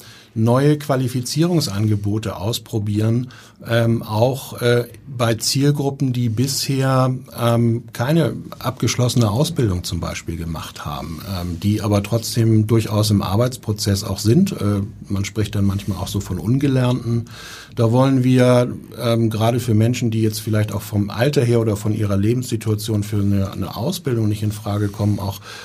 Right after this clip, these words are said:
sogenannte Teilqualifizierungen anbieten, wo wir eben Teile von Berufen eben auch vermitteln, um die eben weiter zu qualifizieren.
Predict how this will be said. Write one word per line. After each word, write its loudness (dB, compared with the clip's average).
sogenannte 2
Teilqualifizierungen 2
anbieten, 0
wo -2
wir -2
eben -2
Teile 0
von 0
Berufen 0
eben -2
auch -6
vermitteln, 0
um 2
die 0
eben 0
weiter 0
zu -6
qualifizieren. -2